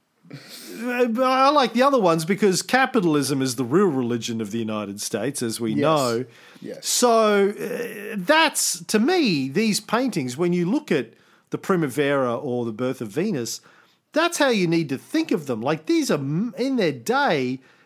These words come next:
Speaker 1: incredible statements.
Speaker 2: Right.
Speaker 1: 'Cause I can't think
Speaker 2: Controversial.
Speaker 1: of another masterpiece before these Botticelli paintings that were of pagan gods.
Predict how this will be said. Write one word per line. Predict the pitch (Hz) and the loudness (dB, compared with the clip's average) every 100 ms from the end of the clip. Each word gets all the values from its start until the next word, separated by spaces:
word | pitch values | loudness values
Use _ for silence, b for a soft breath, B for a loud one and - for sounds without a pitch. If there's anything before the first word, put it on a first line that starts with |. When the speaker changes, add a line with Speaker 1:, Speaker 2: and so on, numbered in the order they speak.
| b - | b -6
Speaker 1:
incredible | 233 220 - - 320 302 254 180 135 | -4 -4 -10 -8 0 0 2 0 -2
statements. | - - - - 202 247 139 101 - - - _ _ | -2 -4 -2 2 2 0 -8 -12 -10 -10 -12 _ _
Speaker 2:
Right. | 143 143 131 120 _ _ _ _ _ _ _ | -4 -2 -2 -6 _ _ _ _ _ _ _
Speaker 1:
'Cause | - 269 | -2 2
I | 370 | 0
can't | 359 320 294 214 | 0 0 0 0
think | 143 262 233 214 | -2 0 0 0
Speaker 2:
Controversial. | 196 | 0
Speaker 1:
of | 190 | 2
another | 180 170 220 233 202 170 156 131 b b b b - | 2 2 2 2 2 2 2 -2 b b b b -4
masterpiece | 151 214 262 - 185 151 135 117 123 - - - _ _ _ _ _ _ _ 135 113 | 0 2 2 0 -4 -4 -4 -4 -6 -6 -8 -12 _ _ _ _ _ _ _ -20 -6
before | 160 160 - 247 269 262 233 180 170 | -6 -4 -2 2 2 4 4 2 -2
these | 139 165 160 120 | 0 0 0 -2
Botticelli | 135 160 135 - 214 233 147 | 0 0 -2 -2 0 0 -2
paintings | - 120 104 95 90 104 147 - - _ _ _ _ _ - | -6 -10 -10 -14 -18 -18 -18 -18 -20 _ _ _ _ _ -14
that | 131 143 190 185 185 196 | -4 2 4 4 0 -4
were | 147 170 160 | 0 4 4
of | 151 147 120 _ | 4 2 -2 _
pagan | - 190 185 160 139 | 0 2 4 2 0
gods. | 127 135 107 95 - - - | 2 2 2 -4 -6 -8 -8